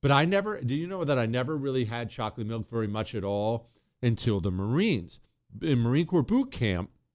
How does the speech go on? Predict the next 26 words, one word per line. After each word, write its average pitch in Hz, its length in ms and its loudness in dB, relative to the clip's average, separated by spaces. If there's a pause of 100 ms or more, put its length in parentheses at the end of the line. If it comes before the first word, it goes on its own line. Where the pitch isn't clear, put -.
(500)
you 139 220 4
weren't 185 320 4
allowed 120 540 0
to 120 100 -2
have 95 400 0
sweets. - 840 -2 (380)
Now, 147 60 4
I'm 175 80 4
not 208 160 6
a 185 40 2
big 160 180 4
sweets - 580 -2
person. 180 560 -2 (200)
I'm 123 200 6
sweet 131 400 4
enough. 123 400 2
<laughs> - 40 -20
What, 202 1040 2
Chris? 202 340 4 (180)
Anyway, 175 260 2 (160)
I'm 160 100 4
not 185 140 8
a 175 40 0
big 170 140 6
sweets 143 460 0
person. 208 440 0